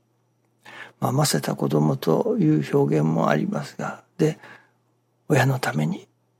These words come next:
という子供も稀にはいるようおられますけれども、大抵は自分のことしか子供は考えません。自分の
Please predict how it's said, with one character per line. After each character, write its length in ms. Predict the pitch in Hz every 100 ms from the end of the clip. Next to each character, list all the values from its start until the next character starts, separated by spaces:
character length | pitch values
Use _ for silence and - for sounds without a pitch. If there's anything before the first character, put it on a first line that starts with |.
| _
と 160 | 156 160
い 100 | 180
う 100 | 180
子 140 | -
供 260 | 180 180 180
も 520 | 170 - 190 - -
稀 340 | 214 151 175
に 140 | 202 240
は 180 | 220 -
い 60 |
る 160 | 151 170
よ 200 | 170 147
う 40 | - _ _
お 80 | 143
ら 160 | 135 139
れ 100 | 147
ま 160 | 156
す 140 | 151 -
け 120 | -
れ 120 | -
ど 140 | -
も、 240 | - 143 - _ _ _ _ _ _ -
大 200 | 165 170
抵 260 | 202 214
は 320 | - - 123 180
自 220 | 156 147
分 200 | 147 151
の 100 | 147
こ 120 | 143
と 140 | 143
し 120 | 143 -
か 280 | 85 82 -
子 120 | 147
供 240 | 156 143
は 220 | - 73 -
考 200 | 147 151 156
え 120 | -
ま 140 | -
せ 120 | -
ん。 60 | - - _ _ _ _ _ _ _ -
自 120 | 135
分 240 | 135 131
の 200 | 139 143